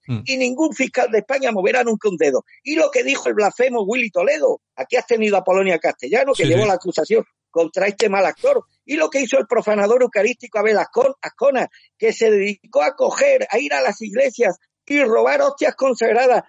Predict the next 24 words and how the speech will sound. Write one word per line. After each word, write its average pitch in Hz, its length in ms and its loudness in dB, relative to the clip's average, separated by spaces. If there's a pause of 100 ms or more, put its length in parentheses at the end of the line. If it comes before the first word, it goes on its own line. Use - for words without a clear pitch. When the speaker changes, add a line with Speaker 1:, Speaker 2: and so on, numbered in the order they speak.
(160)
Speaker 2:
para 220 260 0
poner 247 260 2
la 277 160 2
palabra 269 380 2
pederastia 247 640 0
en 254 80 0
el - 100 -6
suelo. 285 360 0 (120)
Pues 247 180 0
los 208 180 0
dos, 294 260 2
tanto - 260 -8
Willy 269 280 -10
Toledo 285 480 0 (160)
como 175 240 -2
Abel 269 180 2
Ascona, 262 360 0
fueron 311 360 -2
exonerados 240 680 0
por 254 100 0
los 233 100 0
tribunales 220 500 2
de 254 80 4
justicia, - 460 -4